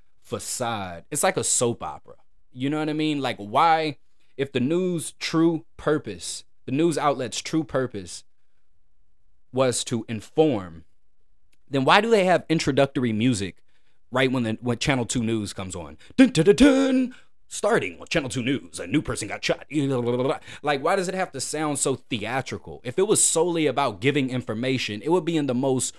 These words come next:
raw and uncut form. You don't need the extra sauce and the extra sugar on shit.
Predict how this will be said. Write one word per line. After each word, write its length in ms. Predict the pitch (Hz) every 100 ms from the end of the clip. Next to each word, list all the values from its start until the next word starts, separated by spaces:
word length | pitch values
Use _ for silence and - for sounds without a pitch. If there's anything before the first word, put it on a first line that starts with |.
| -
raw 440 | 87 87 135 151 147 -
and 140 | 117 -
uncut 520 | 139 135 - 131 - -
form. 400 | 139 139 85 73 - - - - - - - - - - - -
You 100 | 160
don't 260 | 196 151
need 340 | 175 220 214 -
the 100 | - -
extra 320 | 165 - 156
sauce 500 | - - 160 139 -
and 140 | 147 139
the 120 | 151
extra 360 | 165 - 143
sugar 440 | 123 - 175 147 143
on 180 | 131 120
shit. 440 | - 165 135